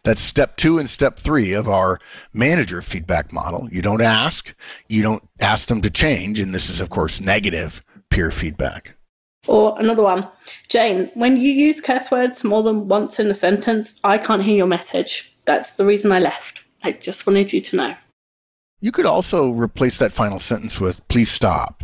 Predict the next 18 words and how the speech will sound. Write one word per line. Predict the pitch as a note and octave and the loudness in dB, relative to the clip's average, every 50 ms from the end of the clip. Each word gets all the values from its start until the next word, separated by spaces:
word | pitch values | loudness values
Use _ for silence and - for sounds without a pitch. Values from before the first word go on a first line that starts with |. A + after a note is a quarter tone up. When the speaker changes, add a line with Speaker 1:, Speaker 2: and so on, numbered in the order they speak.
| - - | -6 -4
Speaker 1:
or, | F2+ F2 | -4 -2
"Please | - - A#2 G#2+ | 0 2 2 2
stop | - - - G2+ F#2 F2+ F2 - | 0 0 0 0 0 0 -2 -4
this," | - - - - - - - | -4 -6 -6 -6 -8 -4 0
or, | G#2 F#2 - - | 0 2 4 4
"I | G#2 F#2+ | 2 2
would | F#2+ F#2+ F#2 | 2 2 2
ask | F2+ F#2 F#2 F#2+ - - - | 2 2 2 0 -2 -6 -8
you | F2+ | -10
to | D#2+ D#2 | -10 -8
stop, | - - - E2+ D2+ C#2 - - | -8 -6 -2 -2 -2 -2 -4 -6
please." | - - A1 G1+ - - - - - - _ _ _ _ - - - - - - - - - - | -8 -8 -8 -10 -12 -14 -18 -20 -20 -20 _ _ _ _ -20 -20 -20 -20 -20 -20 -20 -20 -12 -4
And | - A2+ A2 | 0 2 2
again, | A2 A2+ D#3 E3 D3 C3+ B2 A#2 - - - - - | 4 6 4 4 4 2 -2 -8 -14 -20 -20 -20 -8
when | - A#2 A#2 A#2+ | -4 0 2 2
you're | B2+ A#2+ | 2 4
doing | A2+ C3+ D3 D3+ C#3+ A#2 | 4 4 4 2 2 2
this, | G#2 F#2+ F#2 G2 - - - - | 0 0 -2 -4 -6 -8 -10 -12